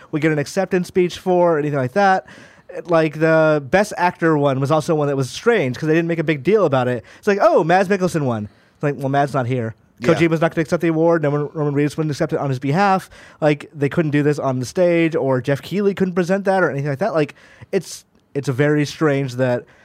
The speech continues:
Speaker 1: sometimes they emphasize the awards and sometimes they don't. This year they had Reggie giving a very nice speech about how everyone was at one point an independent developer, and he's correct. And Reggie is no longer a representative of Nintendo, so obviously he's not gonna announce something there. But at the same time, it's like,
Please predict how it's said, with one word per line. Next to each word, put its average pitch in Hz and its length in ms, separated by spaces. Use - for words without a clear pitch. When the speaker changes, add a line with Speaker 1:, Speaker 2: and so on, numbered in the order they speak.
Speaker 1:
sometimes 190 600
they 170 100
emphasize 151 300
the 151 100
awards 135 320
and 120 140
sometimes 120 360
they 120 80
don't. 120 240
This 170 280
year 185 240
they 170 160
had 175 160
Reggie 156 280
giving 170 240
a 170 40
very 180 260
nice 165 260
speech 254 300
about 147 180
how 147 240
everyone 190 500
was 165 140
at 160 140
one 143 140
point 143 160
an 131 60
independent 135 280
developer, 117 400
and 110 100
he's 135 160
correct. 214 380
And 147 120
Reggie 143 240
is 156 80
no 156 120
longer 151 240
a - 20
representative 170 420
of 190 80
Nintendo, 175 360
so 143 100
obviously 135 320
he's 151 80
not 151 140
gonna 180 120
announce 220 280
something 135 300
there. 117 260
But 240 260
at 202 140
the 220 100
same 247 220
time, 247 280
it's 220 140
like, 208 240